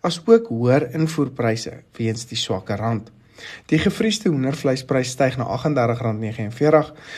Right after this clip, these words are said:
die varsprys styg na agtendertig rand negenensewentig, met die E Q F-prys ook hoër op vierendertig rand eenendertig. Afgesien van die wisselkoers en invoerprysbewegings,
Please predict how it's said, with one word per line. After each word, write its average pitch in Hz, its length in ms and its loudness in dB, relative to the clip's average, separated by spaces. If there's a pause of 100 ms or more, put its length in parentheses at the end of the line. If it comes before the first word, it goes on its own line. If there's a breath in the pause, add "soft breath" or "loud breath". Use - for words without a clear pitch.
(160 loud breath)
die 180 120 0
varsprys 170 580 6
styg 160 320 6
na - 200 -4
agtendertig 156 580 0
rand 120 280 -2
negenensewentig, 117 960 -4 (300 loud breath)
met 160 120 2
die 175 160 0
E 151 40 -6
Q 147 300 4
F-prys 120 440 -2
ook 160 220 2
hoër 113 260 2
op - 120 -10
vierendertig 131 680 -2
rand 104 260 -6
eenendertig. 120 720 0 (760 loud breath)
Afgesien 160 480 2
van 156 120 0
die 127 100 2
wisselkoers 143 720 2
en 165 340 2
invoerprysbewegings, 120 1300 -2